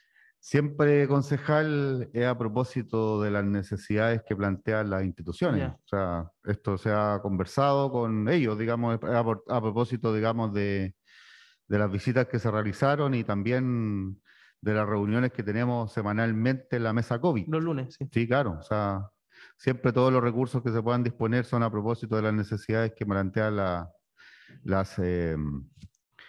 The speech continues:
Speaker 1: las instituciones. En un contexto, y hay que decirlo esto, digamos, públicamente, en un contexto de que justamente todos estos recursos,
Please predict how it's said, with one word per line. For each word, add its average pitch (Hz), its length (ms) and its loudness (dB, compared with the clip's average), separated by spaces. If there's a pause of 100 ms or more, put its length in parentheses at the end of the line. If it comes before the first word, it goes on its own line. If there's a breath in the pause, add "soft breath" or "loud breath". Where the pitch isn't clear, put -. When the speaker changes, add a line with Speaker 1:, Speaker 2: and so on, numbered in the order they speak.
(300 loud breath)
Speaker 1:
las 95 140 0
instituciones. 92 600 0 (100)
En 110 120 2
un 117 80 4
contexto, 151 600 0
y 131 60 4
hay 123 80 2
que 120 140 -2
decirlo 131 440 2
esto, 147 280 -2
digamos, 123 460 -2 (120)
públicamente, 123 800 0 (480 loud breath)
en 101 140 2
un 113 80 4
contexto 127 640 0
de 117 120 -2
que 101 520 0
justamente 120 760 0
todos 143 200 2
estos 147 220 -2
recursos, 131 920 -4